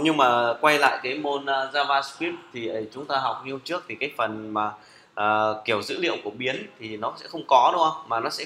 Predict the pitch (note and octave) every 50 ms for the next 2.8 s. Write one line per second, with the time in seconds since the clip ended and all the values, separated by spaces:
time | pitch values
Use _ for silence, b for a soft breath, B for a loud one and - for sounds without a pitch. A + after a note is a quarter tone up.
0 | - - E3 - - - D3 C3+ A#2+ A2+ - G#2+ G#2+ G#2+ A2 C#3+ C#3 - B2 A2+
1 | A2+ G#2+ G#2+ A2 A2 G#2+ G#2+ B2+ C3+ C#3+ D3+ C#3+ C3+ C3 C3 C3 B2+ B B B
2 | B B B B B B B - - B2 C#3+ D3 F3 - G#3+